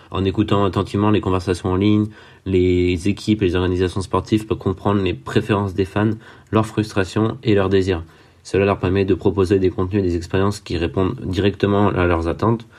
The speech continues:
De plus, donc, euh, le social listening est, permet également d'identifier les problèmes émergents, tels que le harcèlement en ligne ou les préoccupations liées à la sécurité, afin de prendre des mesures pour y remédier. Donc,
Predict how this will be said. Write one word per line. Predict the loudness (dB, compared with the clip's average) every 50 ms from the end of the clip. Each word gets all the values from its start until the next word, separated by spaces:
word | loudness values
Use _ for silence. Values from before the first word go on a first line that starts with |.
| -20 -20 -14 -6 -4
De | -4
plus, | -2 2 2 2 2 2
donc, | 2 0 0 0 0
euh, | 0 0 0 0
le | 0 0 -2
social | -2 -2 -2 0 0 0 0
listening | 0 0 0 0 0 2 2
est, | 2 2 0 0
permet | -2 -2 -2 0 0
également | 0 0 0 0 0 0 -2 -2
d'identifier | -2 -2 -2 -2 -2 -2 -4 -2 0 0 2
les | 2 0 -2
problèmes | -2 0 0 2 2 2 0 0 2
émergents, | 2 2 2 0 0 0 0 0 0 -2 -4 -10 -20 -20 -20 -12 -4
tels | 0 0 0 2
que | 2 2
le | 2
harcèlement | 2 0 -2 -2 -2 0 0 0
en | 2
ligne | 2 2 2 4 4 2 2 0 -2 -4
ou | -4 -4
les | -4 -4
préoccupations | -4 -2 -2 -2 -2 -2 -2 -2 -2 -2 -2 -2 0
liées | 0 2 2
à |
la | 0 0
sécurité, | -2 -4 -4 -4 -2 -2 -2 -2 0 0 -2 -2 -2 -4 -10 -20 -20 -20 -20 -10 -6
afin | -6 -2 0 0 0
de | 0
prendre | 0 0 0 0 2
des | 2 2
mesures | 2 2 0 0 -2 -2
pour | -2 -2 0
y | 0
remédier. | 2 2 2 0 0 0 0 0 0 -2 -4 -10 -20 -20 -20 -20 _ _ -6
Donc, | -6 -6 -6